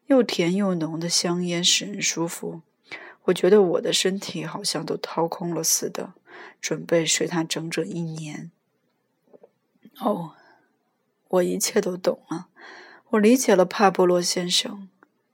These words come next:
理解了莫扎特。在身后什么地方听见他可怕的笑声，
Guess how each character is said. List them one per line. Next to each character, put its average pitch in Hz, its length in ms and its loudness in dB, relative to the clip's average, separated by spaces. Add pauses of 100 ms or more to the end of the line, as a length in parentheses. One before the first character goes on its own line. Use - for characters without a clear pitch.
(120)
理 185 180 -2
解 165 160 -4
了 - 140 -4
莫 175 180 -6
扎 175 220 -2
特。 - 380 -10 (1400)
在 240 140 6
身 254 280 6
后 240 160 8
什 202 160 2
么 175 120 0
地 196 160 4
方 196 300 2
听 196 220 -2
见 185 180 -2
他 190 160 0
可 - 240 -4
怕 - 180 -2
的 170 140 -4
笑 165 320 2
声， 165 380 -2